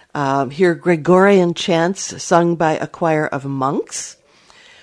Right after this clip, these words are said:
We are going to hear a private recital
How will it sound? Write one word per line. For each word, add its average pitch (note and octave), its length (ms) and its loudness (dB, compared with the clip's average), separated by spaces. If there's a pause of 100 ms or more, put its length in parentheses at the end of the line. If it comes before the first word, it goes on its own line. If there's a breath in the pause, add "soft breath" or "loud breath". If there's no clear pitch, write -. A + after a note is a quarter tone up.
(140 soft breath)
We E3 480 -2
are D3+ 220 -4
going D3+ 340 -4
to D3 200 -6
hear D3+ 340 -4
a D3+ 140 -6
private E3+ 580 -4
recital D3+ 580 -6